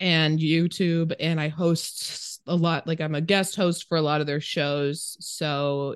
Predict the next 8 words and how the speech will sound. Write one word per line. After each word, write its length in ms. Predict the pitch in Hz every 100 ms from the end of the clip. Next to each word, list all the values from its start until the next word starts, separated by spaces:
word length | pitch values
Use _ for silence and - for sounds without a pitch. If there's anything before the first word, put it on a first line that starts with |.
| -
you 120 | 151
can 100 | -
see 200 | - 170
me 140 | 160
on 220 | 147 143 143
there. 460 | 147 147 143 - -
I'm 380 | 165 170 170
a 360 | 160 151 147 147